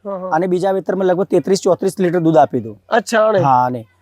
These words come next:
Speaker 2: અને એનો ફેટ પાંચ ઉપર આજુ
Speaker 1: આ
Speaker 2: બાજુ.
Speaker 1: કેટલા, અત્યારે કેટલા વેતનની ચાલે?
Speaker 2: અત્યારે હવે થર્ડમાં આવશે.
Speaker 1: થર્ડમાં આવશે.
Speaker 2: હા. પેલી આજુ બ-, ફર્સ્ટ ઊભી એ ફર્સ્ટમાં છે.
Speaker 1: અચ્છા.
Speaker 2: એ બચ્ચું જ છે.
Speaker 1: હમ,
Speaker 2: એ
Speaker 1: હમ.
Speaker 2: પંદર વીસ દિવસ બાકી છે.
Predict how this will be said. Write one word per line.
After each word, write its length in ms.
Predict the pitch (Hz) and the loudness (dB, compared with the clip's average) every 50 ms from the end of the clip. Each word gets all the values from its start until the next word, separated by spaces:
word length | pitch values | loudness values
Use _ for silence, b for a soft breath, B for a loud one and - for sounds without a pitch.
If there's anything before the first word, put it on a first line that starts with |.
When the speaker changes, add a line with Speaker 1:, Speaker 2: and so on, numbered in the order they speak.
| _ - | _ 0
Speaker 2:
અને 120 | 160 180 | 2 2
એનો 120 | 185 202 | 4 2
ફેટ 300 | 196 - - 190 196 190 - - | 0 0 0 0 0 0 0 0
પાંચ 260 | 202 190 190 - - | 0 0 2 0 -4
ઉપર 160 | 156 170 175 | -2 0 2
આજુ 180 | 170 160 147 180 | 2 2 2 2
Speaker 1:
આ 40 | |
Speaker 2:
બાજુ. 100 | - 302 | 2 2
Speaker 1:
કેટલા, 240 | 262 262 254 190 - | 2 2 0 0 -2
અત્યારે 260 | 185 - _ 240 233 | -4 -8 _ -10 -8
કેટલા 160 | 214 254 240 214 | -8 -6 -6 -4
વેતનની 380 | 190 180 165 175 175 170 160 | -6 -6 -8 -8 -10 -10 -12
ચાલે? 140 | 156 143 143 | -14 -4 -2
Speaker 2:
અત્યારે 320 | 156 151 147 214 208 220 | -2 0 2 4 4 4
હવે 160 | 240 202 190 214 | 4 4 4 2
થર્ડમાં 380 | - 208 208 214 208 214 202 | 0 0 0 2 4 4 4
આવશે. 320 | 170 139 - - - - _ - | 2 2 0 -8 -16 -20 _ -6
Speaker 1:
થર્ડમાં 260 | 226 220 208 180 156 | -6 -4 -4 -4 -4
આવશે. 120 | 147 139 | -4 -4
Speaker 2:
હા. 180 | 135 127 117 113 - _ _ _ _ _ | -4 -6 -6 -10 -16 _ _ _ _ _
પેલી 240 | - 196 214 220 247 | 6 6 8 8 8
આજુ 280 | 226 214 202 190 220 233 | 8 8 6 4 2 -2
બ-, 80 | 220 | -2
ફર્સ્ટ 300 | 220 - 190 190 - - | -4 -2 -4 -6 -4 -4
ઊભી 380 | 226 208 208 196 175 180 220 226 | -4 -2 0 0 2 2 2 2
એ 40 | 226 | 2
ફર્સ્ટમાં 400 | - - 208 - - 226 208 185 | 0 0 -2 0 0 2 2 2
છે. 220 | 139 131 110 - _ _ - | 2 0 -2 -4 _ _ -10
Speaker 1:
અચ્છા. 240 | 220 196 - 190 | -8 -8 -4 0
Speaker 2:
એ 80 | 175 208 | 2 4
બચ્ચું 320 | 208 214 214 - - 247 | 4 2 2 2 0 0
જ 40 | - | 0
છે. 180 | - - 214 233 285 320 - _ _ _ _ | 2 2 4 4 4 2 0 _ _ _ _
Speaker 1:
હમ, 140 | 226 226 196 | -6 -2 -2
Speaker 2:
એ 40 | 180 | 0
Speaker 1:
હમ. 60 | 185 | 2
Speaker 2:
પંદર 200 | 202 190 208 214 | 0 0 0 -2
વીસ 160 | 208 208 - | -2 -2 -2
દિવસ 160 | 220 208 180 | -2 -2 0
બાકી 320 | 190 190 180 147 - 185 160 | 2 2 2 2 2 0 2
છે. 180 | 170 226 285 | 2 2 0